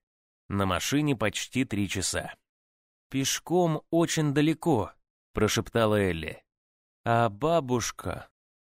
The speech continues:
Откинувшись назад, Хью вздохнул. Он страстно желал, чтобы Глен сейчас был вместе с ними. Но почему этот кошмар свалился на них в дополнение ко всем прочим ужасам, которые уже произошли?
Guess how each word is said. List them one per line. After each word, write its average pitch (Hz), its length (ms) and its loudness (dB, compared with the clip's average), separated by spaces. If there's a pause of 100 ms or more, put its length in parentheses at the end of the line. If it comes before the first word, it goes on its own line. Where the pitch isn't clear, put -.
(600)
Откинувшись 180 760 2
назад, 131 460 4
Хью 120 400 -2
вздохнул. 110 840 0 (460)
Он 127 240 4
страстно 123 540 2
желал, 131 440 4
чтобы 107 380 0
Глен 131 480 4
сейчас 123 520 2
был 127 300 4
вместе 113 440 0
с - 120 -2
ними. 85 460 -4 (640)
Но 165 220 4
почему 180 600 2
этот 120 260 0
кошмар 135 540 2
свалился 131 500 2
на 127 120 4
них 151 160 2
в 123 40 -4
дополнение 139 680 4
ко 131 140 2
всем 147 280 4
прочим 139 480 4
ужасам, 113 480 4
которые 139 440 2
уже 117 320 2
произошли? 101 840 -2